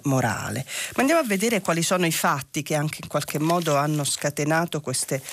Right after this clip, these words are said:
eh, reazioni e queste analisi, mm, così, diciamo, pessimiste. Innanzitutto,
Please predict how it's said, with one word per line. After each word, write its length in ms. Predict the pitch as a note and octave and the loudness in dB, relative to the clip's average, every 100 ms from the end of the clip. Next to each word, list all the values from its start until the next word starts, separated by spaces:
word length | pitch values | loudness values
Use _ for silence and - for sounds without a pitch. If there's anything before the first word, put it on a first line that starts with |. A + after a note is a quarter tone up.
| - - | -8 -8
eh, 180 | - D3+ | 0 2
reazioni 580 | C#3+ C#3+ - - E3+ D#3+ | 2 2 0 2 2 2
e 60 | D3+ | 0
queste 300 | - - D3+ | -2 0 2
analisi, 560 | D#3+ E3+ E3+ D3 C#3 - D#3 A#2+ D3 | 4 4 2 0 -4 -4 -8 -4 0
mm, 200 | C#3+ C#3 | 2 0
così, 500 | D3 D3+ E3+ C#3+ - | 0 0 2 0 -2
diciamo, 440 | D#3 - D3 - - | -6 0 0 0 -2
pessimiste. 880 | D3+ - - D#3+ C#3 C3 - - | -2 0 0 2 2 0 -2 -2
Innanzitutto, 1040 | D3 E3+ F#3 - B3 A3+ G#3+ G#3 - A#3+ | 0 2 2 0 -4 -2 -2 -4 -4 -2